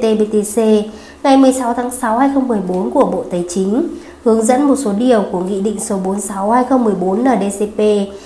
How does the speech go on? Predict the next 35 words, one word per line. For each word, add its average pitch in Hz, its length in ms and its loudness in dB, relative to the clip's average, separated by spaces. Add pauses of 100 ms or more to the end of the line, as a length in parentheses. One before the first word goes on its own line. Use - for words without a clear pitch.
(220)
ngày 262 140 2
mười 254 160 6
lăm 269 240 4
tháng 254 200 -2
năm 269 200 2
hai 262 200 0
không 247 140 -2
mười 220 200 0
bốn 190 260 -2
của 254 100 2
Chính 202 240 -4
phủ 196 300 -2
quy 233 100 2
định 240 220 0 (400)
về 220 280 4
thu 277 200 4
tiền 214 240 2
thuê 247 140 4
đất, 320 140 2 (160)
thuê 254 120 4
mặt 208 140 0 (100)
nước. 294 240 2 (1000)
Tại - 220 0
khoản 226 160 -2
hai 262 320 6
điều 220 160 2
mười 196 160 0
lăm 220 240 2 (100)
quy 226 80 0
định. 214 280 -2 (640)
Điều 220 200 4
mười 208 160 2
lăm, 233 380 2 (1160)
trình 269 300 4
tự 277 240 4